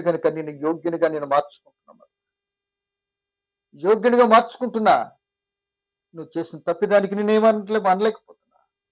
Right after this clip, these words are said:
కనుక నువ్వు బుద్ధి వచ్చింది కనుక అని ఇంట్లో చేర్చుకొని గొప్ప విందు చేసినట్లుగా మనకు కనబడుతుంది. బుద్ధి ఎప్పుడు వచ్చింది దీనికి?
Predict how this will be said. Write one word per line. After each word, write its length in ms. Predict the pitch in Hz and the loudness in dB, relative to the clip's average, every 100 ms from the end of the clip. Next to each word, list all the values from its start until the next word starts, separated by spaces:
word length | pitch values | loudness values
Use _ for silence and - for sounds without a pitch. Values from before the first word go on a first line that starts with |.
| _ _ _ _ _ _ _ _ _ _ _ _ _ _ _ _ _ - | _ _ _ _ _ _ _ _ _ _ _ _ _ _ _ _ _ -20
కనుక 200 | 139 147 | -18 -16
నువ్వు 120 | 135 127 | -16 -8
బుద్ధి 200 | 160 175 220 | -4 4 4
వచ్చింది 300 | 202 185 165 160 | 4 -4 -4 -4
కనుక 180 | 143 127 110 - _ _ _ _ _ _ _ _ _ _ _ - | -2 -4 -4 -12 _ _ _ _ _ _ _ _ _ _ _ -20
అని 100 | 151 143 | -18 -18
ఇంట్లో 180 | 139 196 175 | -14 -10 -10
చేర్చుకొని 400 | 165 _ 151 147 147 | -12 _ -20 -10 -10
గొప్ప 200 | 143 170 | -8 -10
విందు 160 | 151 151 151 | -10 -16 -16
చేసినట్లుగా 520 | 147 - - 139 143 143 - _ _ | -18 -18 -20 -8 -6 -6 -10 _ _
మనకు 160 | 135 123 | -20 -20
కనబడుతుంది. 240 | 104 _ _ _ _ _ _ _ _ _ _ _ _ _ _ _ _ _ _ _ _ _ | -20 _ _ _ _ _ _ _ _ _ _ _ _ _ _ _ _ _ _ _ _ _
బుద్ధి 180 | 147 180 190 | -4 -2 -2
ఎప్పుడు 180 | 190 185 | -4 -6
వచ్చింది 260 | 180 180 170 | -6 -6 -6
దీనికి? 280 | 165 202 | -6 -6